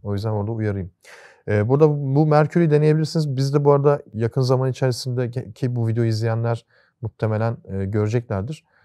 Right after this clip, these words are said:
Bizim web sitesinde bu tarz hani banka hesabı açılışı, kredi kartı, e, Amerika'da kredi kartı sahibi olma gibi böyle hizmetlerimiz olacak bizim web sitemizde.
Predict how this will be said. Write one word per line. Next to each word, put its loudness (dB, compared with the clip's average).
Bizim -2
web 2
sitesinde -6
bu -8
tarz -2
hani -4
banka 0
hesabı -4
açılışı, -6
kredi -4
kartı, -2
e, -4
Amerika'da -4
kredi -4
kartı -4
sahibi -2
olma -4
gibi -6
böyle -2
hizmetlerimiz -4
olacak -4
bizim -8
web -8
sitemizde. -8